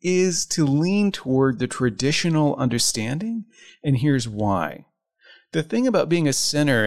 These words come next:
is that you're always looking for reasons to justify your sin. You make excuses so that you don't have to condemn your own actions.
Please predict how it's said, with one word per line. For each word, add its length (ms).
is 200
that 180
you're 300
always 600
looking 500
for 220
reasons 680
to 120
justify 920
your 300
sin. 720
You 140
make 380
excuses 1160
so 240
that 160
you 160
don't 300
have 240
to 80
condemn 500
your 220
own 180
actions. 680